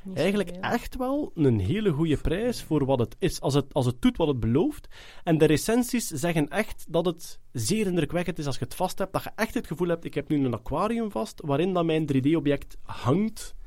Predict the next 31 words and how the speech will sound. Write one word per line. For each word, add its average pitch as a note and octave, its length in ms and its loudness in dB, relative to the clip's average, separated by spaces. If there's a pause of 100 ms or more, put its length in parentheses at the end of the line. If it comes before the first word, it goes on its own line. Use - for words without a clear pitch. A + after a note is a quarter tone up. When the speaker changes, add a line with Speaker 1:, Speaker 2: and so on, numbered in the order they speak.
(180)
Speaker 2:
zoals D3 320 2
ik D3 60 0
het D#3 120 0
ontworpen D3+ 420 2
heb D3 120 -2
op C#3 80 0
de B2+ 60 -4
computer, C3+ 320 -4
of - 120 -2
zelfs F#3+ 220 0
het E3+ 100 -6
filmpje, D3 500 2
dus A2 140 -8
dat C#3 140 -6
je D3+ 60 -8
dat C#3 120 -4
Speaker 1:
Mhm. A2+ 80 -4
Speaker 2:
echt - 180 -10
ziet. - 240 -12 (500)
Dus E3+ 180 4
toch A#3+ 180 2
iets B3 140 2
om G3+ 100 4
in F3+ 80 4
de D3 80 2
gaten D3 280 0
te D3+ 60 0
houden: C3+ 360 0
de B2 60 2
holographic A2+ 760 -2
display. - 440 -8